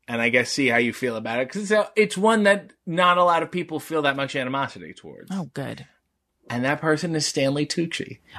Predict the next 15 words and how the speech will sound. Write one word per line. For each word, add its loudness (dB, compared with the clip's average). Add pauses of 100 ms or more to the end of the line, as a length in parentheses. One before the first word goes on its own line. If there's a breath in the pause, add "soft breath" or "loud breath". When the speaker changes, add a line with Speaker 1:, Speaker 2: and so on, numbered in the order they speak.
(140)
Speaker 2:
Oh, 4
wow. 0 (640)
Speaker 1:
Yeah. 2 (340)
Speaker 2:
Yeah, 2 (240)
I'd 2
say 2 (160)
people 2
generally 2
feel 2
positively 0
about 0 (400)
Speaker 1:
Right? 0
Speaker 2:
the 4
Tooch 0
man. -2